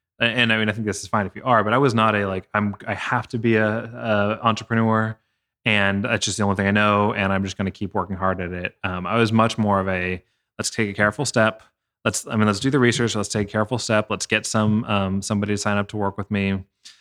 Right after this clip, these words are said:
Let's see how that goes. Let's keep my door open in my old employer. Let's make sure my network is strong."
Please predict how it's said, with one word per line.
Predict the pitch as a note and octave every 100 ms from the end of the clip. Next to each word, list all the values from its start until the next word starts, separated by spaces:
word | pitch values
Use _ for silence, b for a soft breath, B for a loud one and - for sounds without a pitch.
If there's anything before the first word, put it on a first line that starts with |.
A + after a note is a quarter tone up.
| B -
Let's | A2
see | A2+
how | G2+
that | G2 G#2
goes. | G#2 G2 G2 G2 G2 - G3
Let's | A2+ G2 -
keep | - A2+
my | A2
door | G#2+ G#2+
open | G#2+ A#2
in | G#2+ G#2
my | G#2
old | G#2 G#2
employer. | G2+ - G2+ G2 G2 F#2+ G2+
Let's | G2 G2+
make | F#2+
sure | - G2+
my | G2
network | F#2+ E2+ F#2+ G2
is | F#2+
strong." | - F#2 F#2 F2+